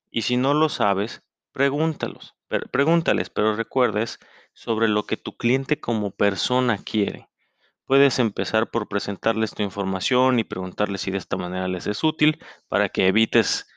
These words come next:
el, el, la molestia que tuve yo con mi cliente nuevo.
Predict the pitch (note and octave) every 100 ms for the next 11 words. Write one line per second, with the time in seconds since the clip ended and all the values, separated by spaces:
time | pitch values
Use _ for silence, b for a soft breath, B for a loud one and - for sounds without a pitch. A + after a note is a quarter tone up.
0 | b _ - F#2+ F2+ F#2+ F#2 F2+ F2 F2
1 | F2 - - F#2+ F#2 G2 G#2+ - - G#2+
2 | A2+ G#2+ G#2 G2 F#2+ F#2+ - G2+ G2 B2+
3 | B2+ A2 G#2+ D3+